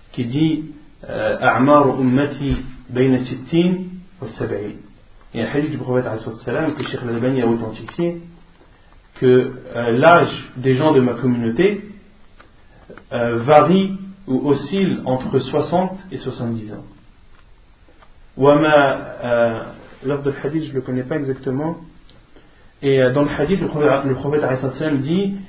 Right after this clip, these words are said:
Et ne surpasse que très peu. » Ceux qui, qui vont, euh, qui vivent plus de soixante-dix ans sont très peu.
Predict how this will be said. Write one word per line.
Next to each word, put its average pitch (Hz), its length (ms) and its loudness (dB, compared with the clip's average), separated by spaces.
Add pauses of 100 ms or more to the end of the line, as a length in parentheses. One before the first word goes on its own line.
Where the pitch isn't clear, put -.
(260)
Et 135 300 2
ne 147 140 4
surpasse - 500 0
que - 100 -4
très - 220 -6
peu. » - 180 -4 (1400)
Ceux 175 100 4
qui, 147 340 0 (120)
qui - 160 -8
vont, 139 440 0
euh, - 400 -4
qui 143 120 -8
vivent 160 360 -4
plus 175 180 0
de 135 80 -2
soixante-dix 127 580 -2
ans 185 280 0 (220)
sont 127 160 -8
très - 220 -4
peu. 107 180 -6